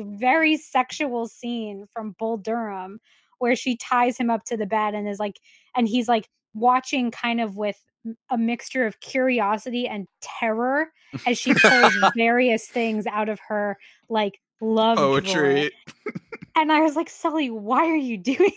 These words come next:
Speaker 1: this to me?" So when
Speaker 2: <laughs>
Speaker 1: I, so that's another thing that I think of with Bull Durham is, like, I just feel very awkward.
Speaker 2: Mm-hmm. It could be. Yeah, Sully might have <laughs> What an incredible scene for him to choose for you. That's, that's wild.
Speaker 1: I mean,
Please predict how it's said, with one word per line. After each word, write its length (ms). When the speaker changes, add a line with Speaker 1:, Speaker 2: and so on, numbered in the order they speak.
Speaker 1:
this 340
to 180
me?" 400
So 180
when 180
Speaker 2:
<laughs> 0
Speaker 1:
I, 180
so 160
that's 160
another 320
thing 180
that 80
I 120
think 220
of 160
with 180
Bull 180
Durham 300
is, 100
like, 220
I 100
just 240
feel 560
very 340
awkward. 500
Speaker 2:
Mm-hmm. 220
It 120
could 180
be. 260
Yeah, 180
Sully 360
might 200
have 180
<laughs> 0
What 160
an 100
incredible 600
scene 360
for 160
him 120
to 60
choose 320
for 100
you. 80
That's, 220
that's 280
wild. 440
Speaker 1:
I 100
mean, 240